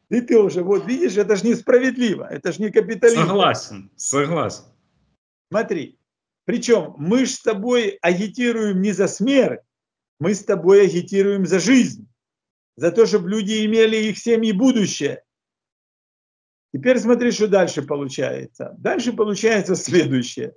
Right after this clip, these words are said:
Speaker 1: Вот сказала это безуглая. Но она молодец. И она, конечно, просто молодец. Это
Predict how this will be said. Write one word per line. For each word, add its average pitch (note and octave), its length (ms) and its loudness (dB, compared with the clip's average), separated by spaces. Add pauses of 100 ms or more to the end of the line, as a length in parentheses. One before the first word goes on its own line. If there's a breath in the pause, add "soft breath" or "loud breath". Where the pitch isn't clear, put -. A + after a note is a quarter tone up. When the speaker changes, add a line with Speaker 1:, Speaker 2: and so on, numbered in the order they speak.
(640)
Speaker 1:
Вот F3 260 2
сказала G3 520 0
это F3+ 320 0
безуглая. C#3 640 -4
Но A3+ 100 -2
она A#3 180 2
молодец. E3+ 540 0 (320)
И - 60 -12
она, G3+ 260 0
конечно, D3 560 -2
просто C3 460 -2
молодец. A#2 600 -6
Это - 540 0